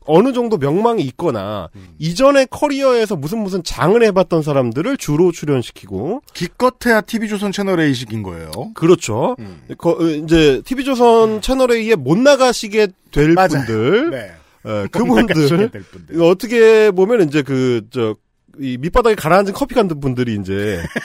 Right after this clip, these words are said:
Speaker 1: <laughs> 오시게 되는 건데.
Speaker 2: 네.
Speaker 1: 그래서 이제, 뭐, 조회수 자체가 최근에는 아주 급격하게 떨어졌어요.
Speaker 2: 아.
Speaker 1: 가로세로 연구소랑 비교하면 너무 재미없는 거야. 그래서
Speaker 2: 음.
Speaker 1: 최근에는 평균 조회수가 몇 천 회 내지는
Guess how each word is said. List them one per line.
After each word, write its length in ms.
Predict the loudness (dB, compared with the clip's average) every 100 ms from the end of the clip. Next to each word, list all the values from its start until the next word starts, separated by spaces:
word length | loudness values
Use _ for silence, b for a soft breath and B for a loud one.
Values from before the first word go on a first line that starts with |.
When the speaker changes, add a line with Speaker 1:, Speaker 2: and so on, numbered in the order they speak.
| -4
Speaker 1:
<laughs> 340 | -2 -2 0
오시게 400 | 0 0 0 0
되는 200 | 2 0
건데. 520 | 0 -4 -2 -2 -2 -6 -8
Speaker 2:
네. 200 | -8 -8 b b b b _
Speaker 1:
그래서 420 | -2 0 2 0 -2
이제, 680 | 2 6 6 6 2 2
뭐, 460 | 2 2 4 2 0 -10 -2
조회수 400 | 4 4 2 -6
자체가 500 | -8 -4 -2 0 0
최근에는 480 | -2 -2 0 0
아주 200 | 0 -4
급격하게 500 | -6 -2 -2 0 -2
떨어졌어요. 540 | 0 -4 -4 -10 -18 -14
Speaker 2:
아. 920 | -8 -4 -2 -2 -2 -4 -6 -8 -10 0
Speaker 1:
가로세로 380 | 0 2 0 0
연구소랑 400 | 0 0 -2 -2
비교하면 300 | 0 2 4
너무 200 | 4 4
재미없는 420 | 4 2 0 -4
거야. 240 | -10 -14 _ 0
그래서 420 | 2 4 2 0
Speaker 2:
음. 300 | -4 -14 -10
Speaker 1:
최근에는 720 | -2 -2 0 2 4 4 2
평균 320 | 2 0 0 0
조회수가 380 | -2 -2 -2
몇 140 | 0 0
천 300 | -2 -2 2
회 80 | 2
내지는 680 | 2 -2 -6 -6 -6 -8